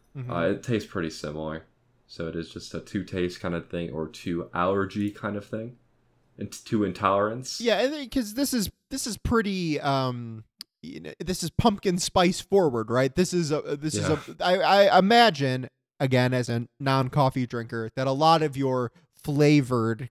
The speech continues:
Speaker 1: coffees, especially ones that are this intensely flavored, this stuff is probably more background, uh, ba-, like, this is, you know, this, this isn't going to be the focus, really, is, like,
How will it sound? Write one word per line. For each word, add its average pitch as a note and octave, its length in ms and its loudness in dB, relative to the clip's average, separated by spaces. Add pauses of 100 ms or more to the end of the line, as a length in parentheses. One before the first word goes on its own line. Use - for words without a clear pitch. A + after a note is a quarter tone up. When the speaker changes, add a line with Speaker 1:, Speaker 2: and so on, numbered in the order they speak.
Speaker 1:
coffees, B2 380 -2
especially C#3+ 340 -2
ones B2+ 340 -4
that A#2+ 140 -2
are A#2+ 160 -4
this D3 260 -4
intensely C3+ 640 -4
flavored, A#2+ 560 -4 (640)
this A#3+ 180 2
stuff A3 320 2
is F3 160 0
probably D3 580 2
more B2 760 4
background, C#3+ 1400 0
uh, - 340 -8 (120)
ba-, - 180 -2
like, C3+ 260 0 (120)
this C#3 460 -10
is, C3 200 -6 (280)
you D3 100 -6
know, B2 160 -2
this, - 400 -6 (560)
this D#3+ 140 -2
isn't F3 280 2
going D#3+ 200 2
to C3+ 40 -2
be C#3 120 2
the A#2+ 100 -4
focus, A#2+ 640 -2
really, A2+ 320 -6
is, A#2 220 -10
like, A#2 160 -8